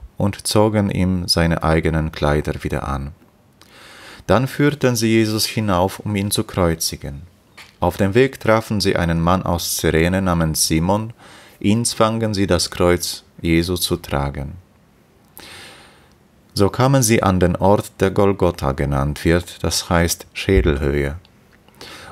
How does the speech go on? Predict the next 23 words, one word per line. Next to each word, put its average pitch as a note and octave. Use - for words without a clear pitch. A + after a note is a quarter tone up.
Und A2+
sie G#2
gaben F#2
ihm F2+
Wein E2+
zu -
trinken, D#2+
der D#2
mit D#2
Galle E2
vermischt -
war. -
Als G#2
er A#2+
aber A2+
davon G2
gekostet -
hatte, E2
wollte E2+
er E2+
ihn F2
nicht -
trinken. D2+